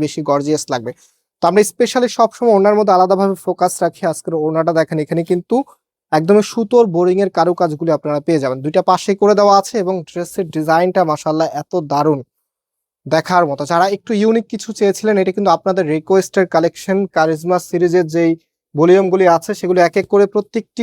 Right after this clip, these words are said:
কালেকশন আপনাদেরকে দেখানো হবে ইনশাআল্লাহ। ফয়সাল টেক্সটাইলে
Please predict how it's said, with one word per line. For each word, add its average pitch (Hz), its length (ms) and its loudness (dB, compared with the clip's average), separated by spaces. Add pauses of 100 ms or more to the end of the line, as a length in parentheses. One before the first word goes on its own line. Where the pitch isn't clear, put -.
কালেকশন 180 420 0
আপনাদেরকে 165 420 -2
দেখানো 160 300 -2
হবে 151 200 0
ইনশাআল্লাহ। 156 380 -2 (360)
ফয়সাল 170 420 2
টেক্সটাইলে 175 380 -2